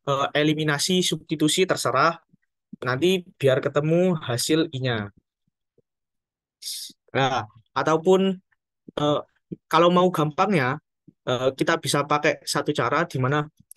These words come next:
nanti ini kita misalkan salah satu, eh,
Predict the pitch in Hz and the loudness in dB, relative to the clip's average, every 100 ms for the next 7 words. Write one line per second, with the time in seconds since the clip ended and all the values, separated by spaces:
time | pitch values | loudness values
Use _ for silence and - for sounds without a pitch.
0 | - 156 170 170 196 202 - - 175 175 | -4 -2 2 2 0 -2 -6 0 0 2
1 | 170 165 160 170 160 151 - 110 - 170 | 2 2 0 0 0 0 0 -4 2 4
2 | 202 _ _ _ - _ _ _ _ _ | 4 _ _ _ -20 _ _ _ _ _
3 | _ - - 135 135 | _ -10 0 4 4